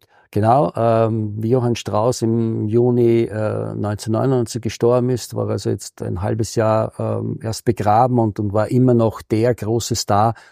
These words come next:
Und man hat dann, äh, gleich im Musikverein am Jahresbeginn, äh, fast am selben Tag, äh, neunzehnter Jänner, einundzwanzigster Jänner, ein großes Konzert zu seinen Ehren gespielt, wo ein Querschnitt war von seinen berühmtesten, aber auch sehr außergewöhnlichen, äh,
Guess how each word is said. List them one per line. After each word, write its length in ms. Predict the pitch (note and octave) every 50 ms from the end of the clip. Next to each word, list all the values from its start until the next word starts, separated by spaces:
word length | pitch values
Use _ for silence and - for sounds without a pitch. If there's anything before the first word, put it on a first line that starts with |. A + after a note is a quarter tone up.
| _ _ -
Und 100 | A2 A2
man 180 | A2+ A2 G2
hat 180 | G2 A#2 G#2+ _
dann, 320 | - A2 A2 A2 A2+ A2+ A2+
äh, 360 | - A2 A2 G#2+ G#2+ A2 G#2 G2+
gleich 380 | - - G#2+ G#2 G#2+ G#2 - A#2
im 80 | A#2
Musikverein 580 | A2+ A2+ A2 - - A2 - - - G#2+ A2+ A2
am 140 | A2 G#2+ G#2+
Jahresbeginn, 960 | G#2 G2+ G#2 G#2 G#2 G2+ - - - G#2+ - A2 A2 A2 A2 G#2+ A2 A2 A2
äh, 20 | - - - - - G#2 G#2 - - - -
fast 340 | _ _ - - B2+ - - B2+
am 180 | A2+ G2+ F#2+
selben 440 | - - - A2+ A#2 A2+ A#2 A2+ G2
Tag, 360 | - G2 G2 G2+ A2+ A#2 - _ _ _ - - - - - _ _ -
äh, 240 | - - A2+ A2 A2
neunzehnter 500 | A2 G#2+ A2 A2+ A2+ - - A2 G#2 A2
Jänner, 240 | G#2 G2+ G#2 G#2+ G#2+
einundzwanzigster 800 | G#2 G#2+ A2+ A#2 A2 - - G#2 G#2 G2+ - A2 - - - G#2+
Jänner, 340 | G2+ G2+ G#2 G#2+ G#2+ G#2+ G#2 - - - - - -
ein 300 | - - A2+ A2+ A2+ G#2 -
großes 440 | - G#2 A2+ C#3+ C3+ - C3+ - -
Konzert 420 | - B2+ A2 - - A2+ A#2+ -
zu 120 | - - -
seinen 260 | - A2 A2 A2 G#2
Ehren 220 | G#2+ G#2+ G#2+ A2 G#2
gespielt, 600 | A2 - - - - A2 G#2+ A2 G#2 - - G2+
wo 720 | F#2+ G#2 G#2+ G#2+ A2 A2 A2+ A2+ A2+ A2+ - - - A2+ G#2+
ein 280 | G#2+ A2 G#2+ G#2+ G2+
Querschnitt 640 | - - A2 B2 C#3+ D3+ D3+ - - C3+ B2+ A2+ - A#2
war 360 | A2+ A2+ A2+ A2+ A#2 A#2 A2
von 440 | - - - - A2 A2 A2+ A2+ A2
seinen 360 | G2+ - A2 G#2+ G#2+ G#2+ G#2
berühmtesten, 680 | - A#2 A2 A#2+ C3+ E3 F3+ - - E3 - - - B2+
aber 220 | A2+ G#2 A#2 -
auch 300 | B2+ C3+ D3 C#3+ - -
sehr 380 | - - - - B2 B2+ - -
außergewöhnlichen, 1120 | B2 C3+ - - - B2 - A#2 G#2 G#2+ G#2+ G#2+ G#2 G#2 G#2+ G2+ - A#2 A2+ A2 A2 A#2
äh, 520 | - A2 A2 A2 A2 A2 A2+ A2 A2 A2+